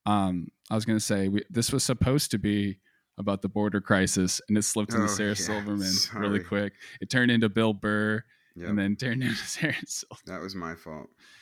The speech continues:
Speaker 1: Yeah, how dare you? Yeah, the border crisis is so important that we, we went on a fucking, a, uh, giant rant about
Speaker 2: So what are they at now?
Speaker 1: racism.
Speaker 2: They're at, they're at seven hundred and sixty-five percent capacity?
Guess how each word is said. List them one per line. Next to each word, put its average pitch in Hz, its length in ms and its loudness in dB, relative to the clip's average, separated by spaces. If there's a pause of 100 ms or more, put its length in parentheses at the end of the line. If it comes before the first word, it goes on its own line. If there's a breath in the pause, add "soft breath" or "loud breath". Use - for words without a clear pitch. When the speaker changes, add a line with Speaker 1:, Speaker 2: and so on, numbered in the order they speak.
(360 soft breath)
Speaker 1:
Yeah, 104 180 0
how 131 180 0
dare 107 320 4
you? 82 180 -2 (680)
Yeah, 98 220 0
the 101 100 -2
border 117 240 4
crisis 120 440 0
is 113 100 0
so 110 240 2
important 107 580 0
that 85 160 -8
we, 90 340 -4
we 101 120 -2
went 101 180 0
on 92 140 -2
a 90 80 -2
fucking, 87 680 -6 (1300 soft breath)
a, 92 160 -6
uh, 67 160 -10 (280)
giant 92 380 0
rant 92 360 0 (300)
about 85 360 -6 (800)
Speaker 2:
So 113 120 -8
what 120 120 -4
are 139 60 0
they 135 160 2
at 113 140 4
now? 98 220 0
Speaker 1:
racism. - 40 -2
Speaker 2:
They're 104 140 2
at, - 200 -2
they're 95 140 0
at 87 180 -4
seven 107 380 0
hundred 110 260 0
and 95 140 -2
sixty-five 98 1000 0
percent - 440 0
capacity? 131 680 -2